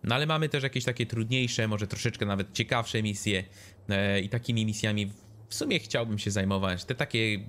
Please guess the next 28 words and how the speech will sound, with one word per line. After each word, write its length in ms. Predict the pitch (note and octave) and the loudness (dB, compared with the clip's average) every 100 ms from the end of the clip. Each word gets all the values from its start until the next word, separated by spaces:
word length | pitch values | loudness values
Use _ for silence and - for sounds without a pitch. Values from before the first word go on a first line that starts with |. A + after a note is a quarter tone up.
| - - | -10 -8
szybsze, 520 | - D3 - C3 A#2+ | -4 -4 -2 0 0
takie 460 | A#2+ - G2+ G2 G2 | -2 0 2 2 2
nudniejsze 580 | C3 C#3 C#3 C3+ C3 B2 | 2 2 2 2 2 2
misje 440 | A#2+ A#2+ A#2 A2 | 2 2 2 2
właśnie, 460 | G#2 G#2+ - G#2 F#2+ - - - - | 0 0 0 0 0 -6 -14 -14 -8
e, 220 | - G2+ G2+ | 0 0 0
typu 220 | A2 G#2+ G#2+ | -2 0 0
Ice 120 | G#2+ | 0
Fishing, 380 | A2 G2+ G2+ G2+ - - - | -2 0 0 -2 -6 -20 -8
to 60 | G#2 | -2
zrobię 240 | A2 G#2+ | 0 0
sobie 160 | - G#2+ | -2 -2
poza 240 | G#2 G#2 | 0 0
odcineczkiem. 680 | G2 - G2+ A2 - A2 A2 - - - - | -2 -2 -2 0 -2 -2 -2 -10 -20 -8 -2
No 80 | |
i 240 | D3 E3 F3 | 2 2 2
za 140 | E3+ | 2
niedługo 440 | F3+ E3 D#3+ D#3+ D#3+ | 2 2 2 0 0
prawdopodobnie, 760 | F3 D#3 D#3+ D#3 C#3 A2+ D3 | -2 -2 -2 -2 -2 0 -2
kurde, 300 | - C#3 D3 | 0 -2 0
będziemy 240 | C#3 D3 | 0 0
mogli 280 | C3+ A#2 A#2+ | 2 0 0
się 120 | B2 | 0
już 80 | C#3 | -2
przygotowywać 680 | - C#3+ D3 B2+ G#2+ A2+ A#2+ | -2 -2 0 -2 0 -2 0
do 100 | D#3+ | 0
bossa, 400 | - A3 B2 F2+ | 0 2 2 4
nie? 240 | G2 C3+ | 2 0